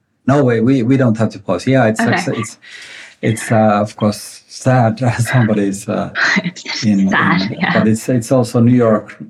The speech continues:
Speaker 1: sound, isn't it?
Speaker 2: <laughs>
Speaker 1: It's, uh, it's just giving a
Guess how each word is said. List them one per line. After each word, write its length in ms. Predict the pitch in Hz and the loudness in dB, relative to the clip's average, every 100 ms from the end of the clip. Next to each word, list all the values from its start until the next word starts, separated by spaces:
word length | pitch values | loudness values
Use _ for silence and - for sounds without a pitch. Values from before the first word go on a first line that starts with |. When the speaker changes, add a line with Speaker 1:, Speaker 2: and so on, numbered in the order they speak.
| - | -16
Speaker 1:
sound, 540 | 104 117 104 98 98 95 - - - _ - | -6 0 0 0 -2 -6 -14 -18 -20 _ -4
isn't 260 | 214 - 190 | -2 -4 -2
it? 300 | - - - - | -2 0 -4 -4
Speaker 2:
<laughs> 80 | - | -6
Speaker 1:
It's, 200 | 101 - | -6 -6
uh, 320 | 110 104 101 110 | -4 -2 -4 -6
it's 220 | 117 - | -8 -8
just 260 | - 165 | -6 -2
giving 280 | - 151 143 | 2 4 4
a 300 | 127 113 110 | 4 4 2